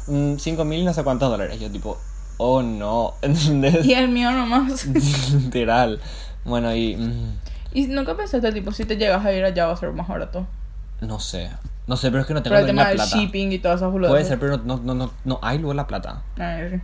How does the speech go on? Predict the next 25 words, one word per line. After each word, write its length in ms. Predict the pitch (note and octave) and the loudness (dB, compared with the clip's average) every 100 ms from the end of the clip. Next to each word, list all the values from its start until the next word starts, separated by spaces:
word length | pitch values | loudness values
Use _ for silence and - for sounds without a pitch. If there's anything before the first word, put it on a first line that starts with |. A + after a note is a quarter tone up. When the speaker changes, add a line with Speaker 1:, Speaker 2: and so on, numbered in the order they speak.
| - | -6
Speaker 1:
¿Entendés? 280 | A#2+ G#2+ G#2+ | -6 -4 -4
Tipo, 180 | A2 A#2+ | -2 -2
no, 200 | A#2+ C3 | 0 0
no 200 | C3 B2+ | 0 0
tengo 160 | B2+ | 2
la 60 | D3+ | 2
plata 140 | B2 C3+ | 2 0
ni 80 | C#3+ | 2
para 220 | C#3+ C#3+ | 2 4
pagar 160 | A#2+ B2+ | 2 0
un 60 | |
pasaje 220 | C3 B2 | -2 -2
de 60 | B2+ | -2
avión, 180 | A#2 B2 | 0 -2
si 80 | A#2+ | -2
no 80 | A#2+ | -2
ya 120 | C3+ | -2
me 140 | C3+ | 0
había 120 | C3 | 0
ido 120 | B2+ B2+ | 0 0
a 40 | |
vacunar 280 | C3 C3+ B2 | 0 -2 -2
por 100 | C3 | -2
el 60 | |
coronavirus. 500 | C3+ C#3 C#3 G2 F2+ | -2 -2 -2 -2 -4